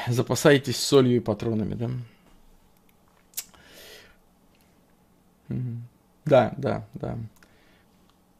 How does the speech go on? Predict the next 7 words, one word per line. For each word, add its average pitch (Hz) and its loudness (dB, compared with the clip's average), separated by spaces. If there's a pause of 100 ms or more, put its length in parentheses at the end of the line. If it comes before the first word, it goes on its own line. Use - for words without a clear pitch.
(360)
Тег 139 6
девять. 117 4
Не, 143 12
не, 123 8
это 135 10
вы 131 8
уже, 120 6